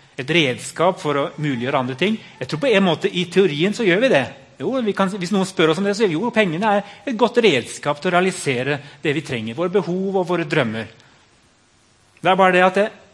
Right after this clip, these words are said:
disse pengene, mammon som Jesus kaller dem, og egentlig, egentlig bruker han da et slags navn på det som om det skulle vært en gud.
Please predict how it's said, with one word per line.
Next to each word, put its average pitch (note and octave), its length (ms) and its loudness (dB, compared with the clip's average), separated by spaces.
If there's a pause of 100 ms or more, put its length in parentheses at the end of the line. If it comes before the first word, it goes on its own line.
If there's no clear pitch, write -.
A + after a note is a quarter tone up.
(100)
disse F3+ 260 -4
pengene, D#3 540 -2 (580)
mammon C#3 560 0
som G3+ 80 0
Jesus D3 240 0
kaller B2+ 240 2
dem, C3+ 160 0
og D3 140 -4
egentlig, D3 340 -4
egentlig C3+ 320 -6
bruker - 240 -6
han C#3+ 140 -2
da B2 100 0
et C3 80 -2
slags - 380 -6 (580)
navn A2+ 320 -2
på C#3+ 160 -6
det D#3 80 -4
som C3+ 160 -4
om B2+ 60 -4
det B2+ 80 -8
skulle C#3+ 180 -4
vært C3+ 140 -6
en D#3 100 -6
gud. E3 320 -4